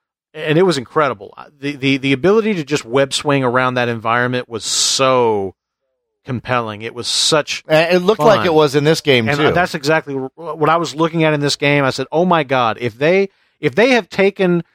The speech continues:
Speaker 1: that aspect of just freedom of movement and the ability to web sling around the city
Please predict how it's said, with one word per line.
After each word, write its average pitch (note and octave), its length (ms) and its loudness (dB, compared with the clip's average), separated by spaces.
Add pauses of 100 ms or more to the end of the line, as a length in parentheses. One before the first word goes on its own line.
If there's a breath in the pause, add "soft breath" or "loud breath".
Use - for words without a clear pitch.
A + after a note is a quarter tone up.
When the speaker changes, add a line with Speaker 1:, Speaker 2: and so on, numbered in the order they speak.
(240)
Speaker 1:
that E3 280 0
aspect D#3+ 560 -2
of C3 80 -6
just C#3 200 -2
freedom F3+ 400 2
of B2+ 120 0
movement C3 340 0
and A#2 80 -14
the B2 60 -4
ability D#3+ 340 2
to C3+ 100 0
web C3+ 280 0
sling D3 240 0
around B2+ 240 0
the A#2 80 -6
city C3 520 0